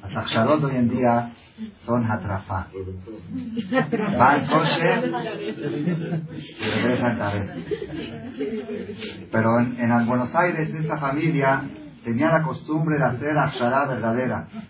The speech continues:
Cada vez que el hijo, los hijos llegaban a quince años, dieciséis años, le mandaban uno o dos años a la yeshiva para que de veras regresen kosher.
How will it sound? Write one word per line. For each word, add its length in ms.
Cada 280
vez 100
que 80
el 120
hijo, 340
los 160
hijos 180
llegaban 340
a 40
quince 340
años, 220
dieciséis 320
años, 240
le 60
mandaban 460
uno 220
o 60
dos 160
años 200
a 60
la 140
yeshiva 580
para 140
que 80
de 140
veras 320
regresen 420
kosher. 340